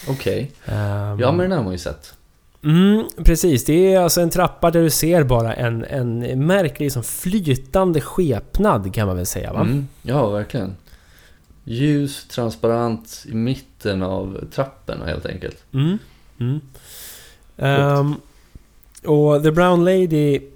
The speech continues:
Speaker 2: tror man då är Lady Dorothy Townshend. Eh, hon dog, eh, ni-, eh, sjuttonhundratjugosex, alltså cirka tvåhundra år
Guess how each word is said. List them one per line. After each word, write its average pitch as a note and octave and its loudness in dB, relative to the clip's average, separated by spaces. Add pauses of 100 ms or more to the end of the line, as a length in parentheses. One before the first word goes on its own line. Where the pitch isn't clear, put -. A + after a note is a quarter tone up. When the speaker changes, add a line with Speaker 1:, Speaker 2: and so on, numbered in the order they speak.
(300)
Speaker 2:
tror D#3+ 2
man C#3 4
då A2+ 0
är G#2 -4
Lady A#2 -2
Dorothy A2+ 0
Townshend. G#2 -4 (140)
Eh, A#2 -2
hon A#2+ 2
dog, A2 0
eh, G2+ -2
ni-, B2 0
eh, C3 2
sjuttonhundratjugosex, C3 -2
alltså G#2+ -6
cirka C3 -4
tvåhundra B2 -2
år G#2 -4